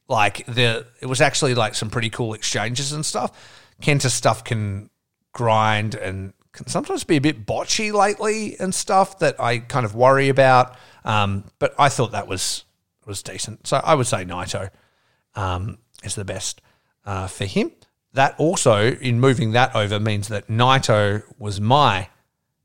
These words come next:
M V P of Block B. He had the, he had the three best matches, and he was called on to do that. He headlined nearly every single night, you know, and, and was called on to be the big boy. And I think that, I think Kevin Kelly said in commentary that his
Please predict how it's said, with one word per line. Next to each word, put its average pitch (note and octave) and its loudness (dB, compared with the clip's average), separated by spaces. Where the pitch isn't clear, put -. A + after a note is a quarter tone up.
M G2+ -2
V G2 -2
P G2+ -2
of F#2+ -8
Block G2 -12
B. - -16
He C3+ -8
had G2+ -6
the, F#2 -6
he G#2+ 0
had A#2 0
the - -14
three G#2 -4
best G2+ -6
matches, A#2+ -4
and C#3 -4
he C3 4
was C3+ 0
called D3 4
on C#3 2
to A#2+ -4
do C3+ 4
that. B2 4
He A#2 0
headlined A2+ 4
nearly G#2+ -2
every G#2+ -2
single G#2 -4
night, G#2 0
you G#2 -4
know, G2 0
and, G2 -4
and G#2 -8
was G2 -6
called G#2 -2
on G#2 -2
to G#2 -6
be G2+ -2
the F#2+ -6
big G#2+ -4
boy. G2+ -8
And G#2+ -4
I G#2+ 0
think C#3+ -2
that, B2 2
I A#2+ -2
think C3 -4
Kevin G#2+ -4
Kelly A#2 -2
said A2 -4
in G#2 -6
commentary G#2+ -6
that G#2+ -8
his E3 -2